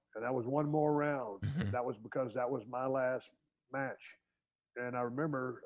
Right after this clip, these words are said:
Speaker 1: uh, I gave that vest to a kid, a young man now.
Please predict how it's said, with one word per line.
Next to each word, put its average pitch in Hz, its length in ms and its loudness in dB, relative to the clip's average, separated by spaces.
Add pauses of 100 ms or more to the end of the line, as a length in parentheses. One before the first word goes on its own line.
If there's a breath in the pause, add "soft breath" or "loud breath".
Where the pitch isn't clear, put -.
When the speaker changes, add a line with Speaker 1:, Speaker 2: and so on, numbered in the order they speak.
Speaker 1:
uh, 110 180 -2 (120)
I 139 100 4
gave 139 320 2
that 131 180 4 (100)
vest 127 420 -2 (120)
to 131 360 0 (100)
a 117 60 -2 (100)
kid, 131 320 4 (400)
a 113 60 -4
young 127 240 0
man 135 280 2
now. 131 380 -2